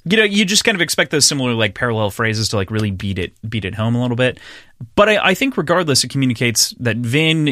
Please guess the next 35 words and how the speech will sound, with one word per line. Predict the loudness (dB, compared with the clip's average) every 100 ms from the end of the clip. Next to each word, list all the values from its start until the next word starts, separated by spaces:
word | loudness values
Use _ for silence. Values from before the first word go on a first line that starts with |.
| -2
is | -2 0
in | 2 2 0 -2
a | -6 -6
tricky | -6 -2 0 0 -2 -2
place | -4 -2 0 0 0
in | -2
these | -4 -4
chapters. | -6 -8 -10 -10 -10 -12 -12
She's | -2 2
got | 4
a | 4
lot | 4
to | 2
sort | 0 0 0
through | 0
and | 0 0
work | 0 0
out, | 0
that | -2 -6
she | -6
can't | -4 -4 -4 -10 _ -10 -8 -2
do | 0 2 2 0
everything. | -2 -4 -2 -4 -4 -4 -6
She | -6 -6
can't | -6 -6
be | -6 -6 -4
all-encompassing | -4 -4 -4 -4 -2 -2 -2 -2 -4
and | -6 -8 -12 -20 _ _ _ -4
control | 0 0 2 2 2
the | 0
fate | 0 -2
of | -2
the | -4
world | -2 -2 0 -2 -4 -10 -10 -2
like, | -2 -2